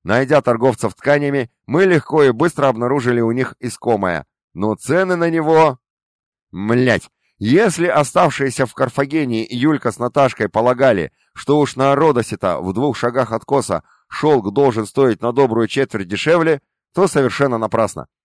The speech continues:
Да, цена была ниже карфагенской, но уж всяко не настолько,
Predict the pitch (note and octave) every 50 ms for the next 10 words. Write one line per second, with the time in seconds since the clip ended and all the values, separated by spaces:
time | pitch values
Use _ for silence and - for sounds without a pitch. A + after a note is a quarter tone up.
0 | _ _ _ _ - - F2+ C3 C#3 C3+ A2+ G#2 _ - - A2+ A#2+ D3 E3 E3+
1 | C#3+ C#3+ C#3+ C3 A2+ A#2+ C3 A#2 B2+ A2+ B2 A2 G2 A2 G#2 G2+ G#2+ G#2 F#2+ -
2 | - E2+ D#2 - _ _ _ _ _ _ _ - A2 C3 C#3+ C#3 B2+ G2+ - -
3 | D3 D#3 D#3 C#3+ - C3+ B2 B2 A#2 A2+ A2+ - - C#3 D3 D3 C3+ - G#2+ F2+